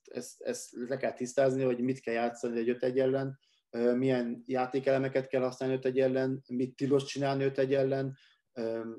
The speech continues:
a visszarendeződést gyakorolni, szóval egy hetük van teljes mértékben csak, szinte csak erre a mérkőzésre felkészülni, ö, hogy ezt meg tudják oldani. Úgyhogy ennél nagyobb tét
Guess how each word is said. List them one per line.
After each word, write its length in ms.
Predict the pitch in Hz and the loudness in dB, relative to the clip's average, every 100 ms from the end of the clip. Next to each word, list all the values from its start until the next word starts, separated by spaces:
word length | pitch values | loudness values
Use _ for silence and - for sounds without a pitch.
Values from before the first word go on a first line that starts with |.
| - | -12
a 100 | - | -6
visszarendeződést 840 | 123 139 143 143 143 135 131 139 | -4 2 4 6 4 4 2 2
gyakorolni, 480 | 131 135 135 135 139 | 2 2 4 4 2
szóval 240 | 131 131 135 | 0 4 4
egy 120 | 135 | 4
hetük 240 | 131 127 | 0 -2
van 160 | 127 123 | -4 0
teljes 260 | 135 123 | 2 2
mértékben 380 | - 117 120 120 | 0 -4 -2 -2
csak, 200 | 120 - _ _ | -4 -8 _ _
szinte 440 | - 143 139 131 | -8 -2 0 0
csak 180 | 123 120 | 0 0
erre 140 | 127 | 0
a 40 | 123 | 2
mérkőzésre 460 | 127 123 120 117 | 2 0 0 -2
felkészülni, 760 | 117 127 123 139 135 143 143 139 - _ _ _ | -2 -2 0 -4 -2 -4 -4 -8 -12 _ _ _
ö, 340 | 123 120 123 123 | -4 -2 -2 -2
hogy 120 | 113 | 0
ezt 120 | 123 | 0
meg 160 | 127 127 | 0 -2
tudják 280 | 127 120 - | 0 -2 2
oldani. 440 | 120 113 107 101 _ _ - | 0 0 -4 -10 _ _ -16
Úgyhogy 420 | 120 - 117 - - - | -10 -6 -6 -8 -10 -4
ennél 240 | 143 139 | 0 0
nagyobb 260 | 135 131 - | 2 0 2
tét 300 | 135 131 | 0 0